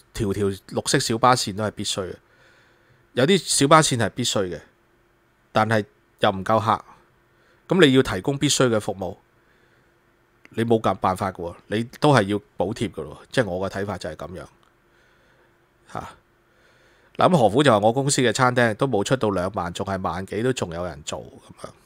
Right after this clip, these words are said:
嗱，噉政棍分類員又話根本唔應該請外勞。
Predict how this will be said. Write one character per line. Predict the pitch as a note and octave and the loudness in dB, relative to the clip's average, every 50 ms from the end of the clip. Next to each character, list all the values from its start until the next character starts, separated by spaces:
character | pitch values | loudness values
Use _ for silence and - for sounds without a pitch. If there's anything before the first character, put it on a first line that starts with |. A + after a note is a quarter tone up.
| - - - - _ _ _ _ _ _ _ _ _ _ _ _ _ _ _ _ _ _ _ _ _ _ _ _ _ _ - | -20 -20 -20 -20 _ _ _ _ _ _ _ _ _ _ _ _ _ _ _ _ _ _ _ _ _ _ _ _ _ _ -2
嗱， | G#2+ A2+ | 0 2
噉 | C3+ F3 G3 F#3+ F3 - _ _ _ _ _ | 2 2 0 -2 -6 -12 _ _ _ _ _
政 | - C#3+ C3+ | 0 2 2
棍 | C#3 C3+ | 4 4
分 | C#3 D3+ D#3 | 6 4 4
類 | B2+ | 4
員 | G#2 F#2 F2 F2 | 2 0 -4 -4
又 | F#2 | -4
話 | F#2+ F#2+ | -4 -2
根 | - - C#3 | -2 -2 -2
本 | C3 A#2+ B2+ B2 | 0 0 -2 -2
唔 | G2 F2 | -4 -8
應 | G2 A2 | -8 -4
該 | A2+ A2+ A2 | -4 -4 -4
請 | - A2 F#2+ | -4 -6 -6
外 | F#2+ - D2 | -6 -8 -10
勞。 | C2 - - | -10 -14 -16